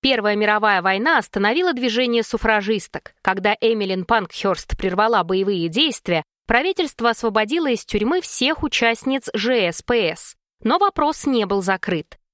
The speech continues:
Спикер Палаты общин Джеймс Лоутер после нескольких лет протестов сделал голоса суфражисток слышными в парламенте. В конце тысяча девятьсот шестнадцатого года он два раза в неделю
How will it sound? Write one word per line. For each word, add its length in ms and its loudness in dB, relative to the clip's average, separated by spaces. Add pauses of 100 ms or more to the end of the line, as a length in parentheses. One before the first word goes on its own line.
(120)
Спикер 460 0
Палаты 460 2
общин 560 0 (200)
Джеймс 560 0
Лоутер 560 0 (180)
после 300 0
нескольких 560 -2
лет 260 0
протестов 760 0
сделал 560 0
голоса 420 2
суфражисток 880 -2
слышными 640 0
в 100 -4
парламенте. 800 -2 (320)
В 80 -10
конце 300 0
тысяча 320 -4
девятьсот 340 -2
шестнадцатого 680 -2
года 360 0
он 140 -2
два 160 2
раза 260 0
в 60 -4
неделю 420 0